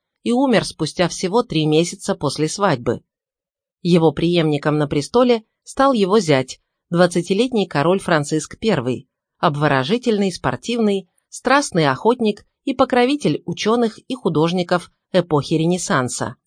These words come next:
Для Екатерины восшествие Франциска Первого на французский престол стало хорошей новостью. Вскоре Генрих, движимый соперничеством с Франциском,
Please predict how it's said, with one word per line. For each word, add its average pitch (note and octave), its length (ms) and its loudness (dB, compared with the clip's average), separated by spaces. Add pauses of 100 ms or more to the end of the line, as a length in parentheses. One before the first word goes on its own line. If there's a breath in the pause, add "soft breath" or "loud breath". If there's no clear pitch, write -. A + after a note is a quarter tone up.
(100)
Для D#3 340 2
Екатерины F#3+ 640 0
восшествие D#3+ 640 0
Франциска E3+ 560 -2
Первого C3+ 560 0 (200)
на F3+ 140 2
французский D#3+ 560 0
престол G#3+ 560 0 (140)
стало C4 400 0
хорошей D3+ 480 0
новостью. A#2+ 680 -2 (800)
Вскоре C#4 420 2
Генрих, F3+ 460 0
движимый E3+ 460 0
соперничеством D3 1000 -2
с - 140 -12
Франциском, D3 720 -4